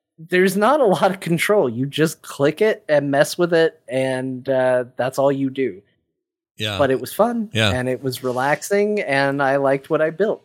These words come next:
Speaker 2: It
Speaker 1: And
Speaker 2: does, it does kind of a
Speaker 1: sometimes that's all it comes down
Speaker 2: procedural, it does kind of a procedural generation thing where if you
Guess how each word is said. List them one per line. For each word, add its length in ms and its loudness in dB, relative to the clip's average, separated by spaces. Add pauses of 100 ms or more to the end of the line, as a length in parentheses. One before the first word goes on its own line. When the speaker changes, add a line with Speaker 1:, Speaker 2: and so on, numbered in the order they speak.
(200)
Speaker 2:
It 60 -2
Speaker 1:
And 80 0
Speaker 2:
does, 260 -2
it 100 -2
does 200 0
kind 200 0
of 60 2
a 120 2
Speaker 1:
sometimes 40 -10
that's 260 2
all 60 2
it 0 -
comes 120 0
down 120 2
Speaker 2:
procedural, 400 0
it 20 -2
does 200 0
kind 140 0
of 60 0
a 60 0
procedural 500 0
generation 560 0
thing 380 -4
where 420 -2
if 160 -10
you 140 -4